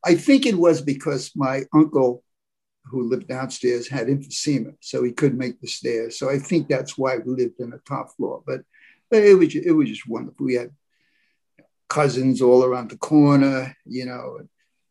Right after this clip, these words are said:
food was a big thing in our lives. I mean, we lived, we lived in a block between Second and Third Street.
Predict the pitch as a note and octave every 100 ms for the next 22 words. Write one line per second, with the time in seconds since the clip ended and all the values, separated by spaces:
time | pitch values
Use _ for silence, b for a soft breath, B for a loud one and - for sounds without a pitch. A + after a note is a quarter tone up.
0 | _ - F3 F3+ F3+ C3+ C3 A#2 G#2 _
1 | D#3 C#3+ E3 D#3 C#3 C3 B2+ C3 C#3+ D3
2 | C#3+ C#3+ - C#3 C3+ B2+ D#3+ F3 E3 C#3
3 | C3 E3+ G#3 F#3+ E3 D#3 C#3 C#3 C#3+ C#3+
4 | B2+ - C#3 B2 - D3+ D3 C#3 C3+ C#3
5 | C3+ C#3 B2+ - C3 C3